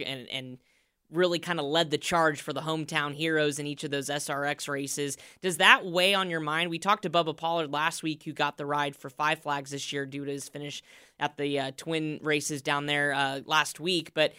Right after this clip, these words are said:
he kinda said it's something you think about, but at the end of the day, you focus on the race. Is that how you're approaching it? 'Cause obviously we know you wanna get back to run that S R A,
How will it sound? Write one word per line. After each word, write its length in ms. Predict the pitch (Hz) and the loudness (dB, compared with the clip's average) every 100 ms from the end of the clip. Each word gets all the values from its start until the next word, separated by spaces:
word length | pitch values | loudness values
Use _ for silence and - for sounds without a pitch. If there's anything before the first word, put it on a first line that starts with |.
| - _ | -12 _
he 100 | 220 | 2
kinda 220 | 240 214 | 6 6
said 200 | 208 208 | 6 2
it's 120 | 180 | 2
something 280 | 220 226 214 | 2 2 0
you 80 | 160 | 0
think 260 | - 220 | 2 2
about, 400 | 202 170 160 156 | 4 6 6 6
but 180 | 165 156 - | 2 -2 0
at 140 | 165 | 0
the 100 | 170 | 2
end 80 | 180 | 0
of 60 | 160 | 0
the 60 | |
day, 180 | 151 170 | 4 4
you 160 | 160 151 | 4 0
focus 400 | 165 156 160 165 | -2 -2 -2 -2
on 160 | 156 | -2
the 80 | 143 | -2
race. 280 | 147 147 - | -4 -4 -4
Is 80 | 143 | 0
that 160 | 226 | 0
how 160 | 196 214 | 2 0
you're 240 | 185 190 | 2 2
approaching 460 | 202 208 196 196 202 | 0 0 -2 0 -2
it? 80 | 185 | 0
'Cause 120 | 175 | 2
obviously 320 | 185 190 190 | 4 2 0
we 100 | 180 | 0
know 100 | 175 | 0
you 220 | 160 196 | 0 2
wanna 180 | 196 185 | 2 4
get 160 | 165 151 | 2 4
back 240 | 175 175 | 4 4
to 120 | - | 2
run 160 | 156 175 | 0 2
that 100 | 165 | 2
S 220 | 160 160 | 0 -2
R 100 | 156 | -2
A, 120 | 156 | -2